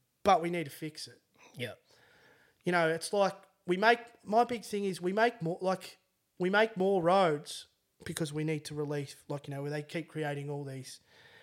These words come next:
Speaker 1: sort of off topic but on topic. We make more roads, but we don't fix the fucking roads we've got.
Speaker 2: Yeah.
Speaker 1: Like, let's fix the shit that's wrong first before we go making more roads that are gonna fuck up with more problems. It's the same way of thinking. Like,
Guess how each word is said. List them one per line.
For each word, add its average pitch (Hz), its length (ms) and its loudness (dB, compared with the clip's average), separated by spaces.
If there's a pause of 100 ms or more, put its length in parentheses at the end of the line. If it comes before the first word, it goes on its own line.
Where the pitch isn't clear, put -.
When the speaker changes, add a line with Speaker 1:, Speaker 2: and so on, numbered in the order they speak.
(120)
Speaker 1:
sort 175 200 2
of 160 80 4
off 160 160 0
topic 160 320 -4
but 165 100 0
on 165 120 2
topic. 160 280 -4
We 170 80 2
make 202 300 8
more 175 200 10
roads, 175 260 10
but 165 100 -4
we 165 80 -2
don't 180 220 4
fix - 240 -6
the 175 80 -4
fucking 175 360 0
roads 160 260 2
we've 143 160 -6
got. 165 340 2 (160)
Speaker 2:
Yeah. 147 280 0 (560)
Speaker 1:
Like, 180 260 4
let's 220 200 4
fix - 500 -2
the 165 80 -4
shit - 300 -2
that's - 200 -4
wrong 175 280 6
first 175 400 6
before 175 300 2
we 160 80 4
go 160 200 6
making 160 520 4
more 196 260 12
roads 147 380 6
that 170 160 2
are 165 100 8
gonna 160 220 4
fuck 160 320 2
up 156 240 4 (320)
with 170 160 10
more 175 160 8
problems. 170 420 4
It's - 180 -8
the 185 60 0
same 180 460 6
way 165 240 6
of 147 100 2
thinking. 147 640 -6
Like, 175 420 4